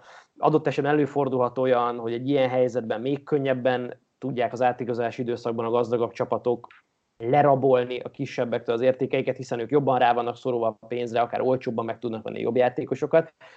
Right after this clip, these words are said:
Picit lejjebb ereszthet ez a lufi az átigazolási piacon is. Fölmerült itt sok mindenkiben, hogy kinek kellene szolidarítani, alapot létrehozni esetleg pont azért, hogy a, akár az amatőr futballt, vagy a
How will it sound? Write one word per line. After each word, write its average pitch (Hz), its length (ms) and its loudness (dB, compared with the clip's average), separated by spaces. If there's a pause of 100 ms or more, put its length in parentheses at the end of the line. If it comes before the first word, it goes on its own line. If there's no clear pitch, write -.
(140)
Picit 139 280 -2
lejjebb 131 340 6
ereszthet 113 400 -2
ez 107 80 -6
a 110 60 -2
lufi 117 260 -4
az 104 140 -2
átigazolási 139 560 -2
piacon 160 340 4
is. 175 140 0 (580)
Fölmerült 175 580 4
itt 139 60 -10
sok - 180 -2
mindenkiben, 147 460 0
hogy 127 120 -2
kinek 165 300 2
kellene 135 300 2
szolidarítani, 127 960 0 (360)
alapot 151 440 4
létrehozni 135 560 0
esetleg 120 600 -4 (200)
pont 151 260 0
azért, 123 340 2
hogy 117 160 -6
a, 107 220 -2 (420)
akár - 340 -2
az 123 100 0
amatőr 139 440 2
futballt, 120 560 0
vagy 110 200 -4
a 104 340 -2